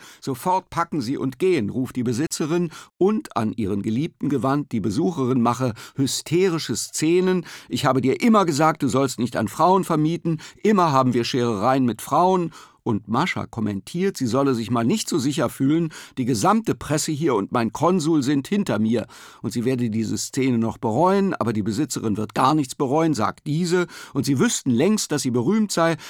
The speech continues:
denn natürlich haben sie auch die Konstanze gelesen und es hilft ihr aber nichts, die Polizei sofort und geht ans Telefon. Und es ist eine Szene wie in Thomas Manns Tonio Kröger,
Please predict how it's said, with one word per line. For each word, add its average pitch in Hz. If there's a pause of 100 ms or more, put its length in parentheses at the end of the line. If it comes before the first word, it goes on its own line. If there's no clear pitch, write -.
(120)
denn 127
natürlich 165
haben 110
sie 95
auch 143
die 123
Konstanze 147
gelesen 135
und 65
es 98
hilft 208
ihr 123
aber 143
nichts, 139 (240)
die 120
Polizei 131
sofort 156
und 101
geht -
ans -
Telefon. 170 (260)
Und 127
es 127
ist -
eine 120
Szene 147
wie 123
in 101
Thomas 101
Manns 123
Tonio 107
Kröger, 135